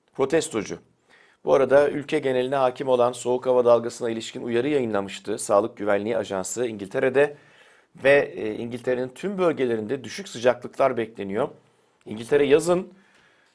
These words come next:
rekor sıcaklıkları yaşadı. Kırk dereceler, kırk beş derecelere ulaştı. Rekorlar kırıldı. Bu kez de en soğuk kış günlerinden bir tane, e, bir, e, dönem bekleniyor.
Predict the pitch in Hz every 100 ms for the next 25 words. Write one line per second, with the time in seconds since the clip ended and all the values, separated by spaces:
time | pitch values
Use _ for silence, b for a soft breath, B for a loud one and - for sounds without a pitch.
0 | - 131 135 175 180 - - 123 143 135
1 | 147 - 147 151 131 107 95 95 - 151
2 | 143 120 107 117 110 113 120 143 147 123
3 | 113 104 113 123 110 101 - 135 143 104
4 | 113 131 131 135 135 107 107 160 165 131
5 | 117 170 175 b b b - 160 170 -
6 | 131 147 - - 143 - 120 113 113 147
7 | 143 143 123 120 101 101 98 110 120 139
8 | 123 95 107 104 107 117 123 101 101 98
9 | 95 101